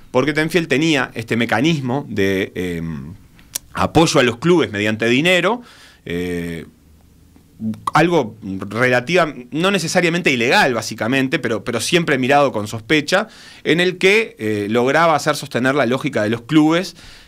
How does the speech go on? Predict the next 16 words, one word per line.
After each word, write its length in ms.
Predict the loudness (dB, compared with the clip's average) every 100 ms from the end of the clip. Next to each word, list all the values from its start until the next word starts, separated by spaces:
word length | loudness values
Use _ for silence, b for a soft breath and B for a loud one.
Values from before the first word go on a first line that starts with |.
| B -2
y, 200 | -2 -2
por 260 | -8 -6
lo 60 | -4
tanto, 200 | -2 -2
los 120 | -2
clubes 240 | 2 0 0
quedaban 420 | 0 2 2 0
permanentemente 760 | -4 -4 -2 -2 -2 -2 -2
en 100 | -2
deuda. 340 | -2 -4 -6 -12 -16 -2
¿Quiénes? 400 | 2 4 2 0
Bueno, 320 | 0 2 0
probablemente 520 | 0 2 2 0 0
no 100 | 2
los 160 | 4 4
grandes, 540 | 4 4 2 -2 -4